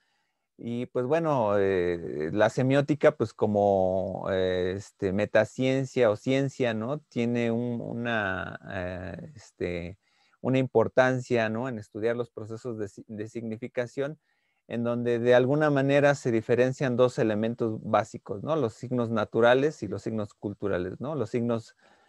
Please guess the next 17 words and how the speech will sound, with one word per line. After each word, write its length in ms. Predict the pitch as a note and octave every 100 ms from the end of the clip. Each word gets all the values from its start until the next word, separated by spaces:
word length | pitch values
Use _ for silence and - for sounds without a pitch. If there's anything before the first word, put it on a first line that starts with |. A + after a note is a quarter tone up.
| _ -
motivados 760 | A2+ A2+ - A#2+ B2 B2+ C3+ B2+
y 40 |
los 240 | G#2 G#2
inmotivados, 800 | A2 A2 A2 - B2+ F3+ F#3 C#3+
¿no? 220 | E3 G#3
En 180 | - A2
donde 500 | G#2+ A2 G#2+ G#2+ G#2
de 100 | A2
alguna 340 | A2 A#2+ C3+ C3+
manera 680 | B2+ C3 C3 B2+ C3+ G#2+
se 580 | G#2 - G2+ F#2 F#2 G2 -
presupone 760 | A2+ G#2+ - A2+ C3+ C3+ C#3 C3
o 140 | A2
se 220 | G2+ A2
de-, 120 | G#2 G#2
determina, 920 | G#2+ G#2+ G#2+ - A2+ A2+ C3 C3 A#2
¿no? 260 | A#2 B2